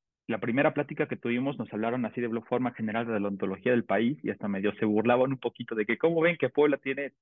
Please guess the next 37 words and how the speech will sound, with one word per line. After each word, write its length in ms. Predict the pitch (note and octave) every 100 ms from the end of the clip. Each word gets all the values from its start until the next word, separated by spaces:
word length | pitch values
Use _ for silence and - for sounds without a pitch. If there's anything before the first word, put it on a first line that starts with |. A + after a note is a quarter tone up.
| _ _
tan-, 220 | C3+ C3+ -
veintitantas 680 | A2 A2 A2+ A2 C3+ C3 - -
escuelas 320 | A2+ - B2
de 80 | A2+
odontología. 560 | G#2 - G#2 - A2+ G2+ - - _ _ _ _ _
Entonces, 360 | - F#2+ A2+ - _ _ _ _ _ _ _ _ _ _ _ _ _ _ _ - A2+ - _ _ _ _ _ _ - _ _
pensando 460 | A#2+ A#2 C#3 E3+
en 80 | F#3
ese 240 | F#3 - C#3
gru-, 240 | D3+ G3
en 120 | C#3+
ese 200 | D#3+ G3
mundo, 260 | E3+ G#3 D3
en 60 |
ese 160 | E3+ F#3
universo, 400 | E3 D3 D#3 E3+
dije, 180 | C#3 B2
o 80 | A#2
sea, 220 | D3 - _ - _ -
¿cómo 160 | C3+
es 60 | D3
posible 340 | - C#3+ D#3+
que 100 | -
Puebla 220 | - A2
no 80 | A#2+
pueda 200 | - A#2
tener 280 | A2+ G#2+ - _ _
ese, 180 | A2+ G#2+ - _ _ _ _ _ _ _ _ _ _ _ _ _ _ _ _ _ _ - - _ -
ese 120 | C3
tipo 280 | A2+ A#2 C3
de 80 | A#2
educación 340 | G#2 G2 A2+
continua 500 | A#2 A2 A2 A2 A#2
de, 300 | G#2+ F#2+ F#2+
de 140 | - A2+
alto 220 | A2 A#2
nivel? 340 | A#2 F3+ -